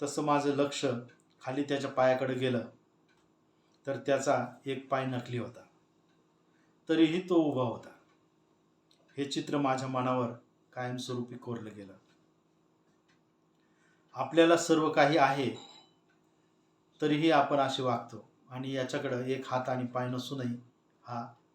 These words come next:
शांतपणे परिस्थितीला तोंड देत आहे. आणि तेव्हापासून कोणत्याही अपंग व्यक्तीवर ओरडणं आरडणं मला जमलंच नाही. उलट असे अनेक मित्र मी जोडत गेलो,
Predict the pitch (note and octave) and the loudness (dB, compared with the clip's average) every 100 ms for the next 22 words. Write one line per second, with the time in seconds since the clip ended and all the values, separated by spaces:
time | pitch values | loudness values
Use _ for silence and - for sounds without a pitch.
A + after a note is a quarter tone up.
0 | _ - C3 C3 B2+ B2 B2 A#2+ B2+ A#2+ | _ -14 -8 -8 -8 -8 -8 -6 -8 -10
1 | - - A#2+ A#2 - _ - A#2 A2+ G#2 | -12 -12 -10 -10 -12 _ -12 -10 -8 -12
2 | F#2 - _ _ _ _ _ _ - - | -14 -20 _ _ _ _ _ _ -20 -10
3 | C3 C3 D#3 D3 D#3 D3+ D3 C#3+ B2 - | -8 -4 -2 0 2 2 2 0 -6 -8
4 | - _ _ _ _ _ _ - D3+ D3+ | -16 _ _ _ _ _ _ -6 -2 2
5 | D#3 D3+ F3+ C3+ D3+ D3 C#3+ C3 - C#3+ | 4 4 2 0 0 2 2 0 0 0
6 | C3 B2 - _ _ _ _ D3+ C#3+ C#3+ | 2 0 -6 _ _ _ _ -2 2 2
7 | B2+ C3+ B2 B2+ A#2+ B2 A#2+ - _ _ | 0 -2 0 0 0 -2 -6 -8 _ _
8 | _ _ A#2+ A#2+ A#2 A#2+ A#2 G#2+ G2+ - | _ _ -12 -10 -8 -6 -6 -8 -14 -20
9 | _ _ _ _ _ _ _ _ _ - | _ _ _ _ _ _ _ _ _ -4
10 | C#3+ D#3 D#3 - C#3 C#3 E3+ F3 - - | 0 4 4 4 2 4 2 0 -10 -20
11 | _ _ C3 D#3+ E3 E3+ C#3 - - _ | _ _ -4 -2 6 6 6 2 -8 _
12 | B2+ B2 B2+ B2 - A2+ | -12 -6 -2 -2 -4 -8